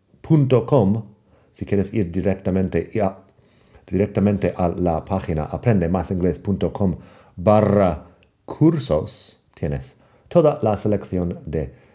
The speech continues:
cursos. Y como siempre, tienes un descuento con el código podcast, el código descuento podcast cuando estás pagando.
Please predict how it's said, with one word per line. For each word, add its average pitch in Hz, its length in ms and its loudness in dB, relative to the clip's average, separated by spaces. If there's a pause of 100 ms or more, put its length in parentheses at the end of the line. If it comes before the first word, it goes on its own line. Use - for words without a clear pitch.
(160)
cursos. 73 580 -6
Y 139 80 0
como 180 240 4
siempre, 160 360 2
tienes 135 280 0
un 127 120 0
descuento 110 760 0 (320)
con 104 340 0
el 92 180 0
código 95 680 2
podcast, 76 880 0 (120)
el 78 140 -8
código 107 540 -2
descuento 90 720 -2 (340)
podcast 78 720 0
cuando 76 520 -6
estás - 300 -8
pagando. 73 720 -6